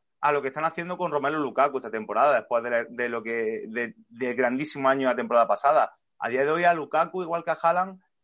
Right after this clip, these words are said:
le colocan dos o tres tipos porque saben que el choque con uno nada más, eh, va a salir perdiendo.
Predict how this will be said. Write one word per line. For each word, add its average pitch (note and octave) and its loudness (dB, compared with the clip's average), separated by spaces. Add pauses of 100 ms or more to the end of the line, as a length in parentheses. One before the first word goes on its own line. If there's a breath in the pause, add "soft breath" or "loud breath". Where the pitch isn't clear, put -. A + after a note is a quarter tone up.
le C3+ 2
colocan D#3+ 2
dos D#3+ 4
o - -2
tres A2+ -2
tipos G3+ -6
porque B2 -2
saben D3+ -2
que B2+ -2 (180)
el B2 -6
choque D#3+ -2
con F#3 2
uno F#3+ 0
nada E3 6
más, D3 0 (100)
eh, A2+ -4
va A#2+ -4
a C3 -4
salir D#3+ -4
perdiendo. C3 -2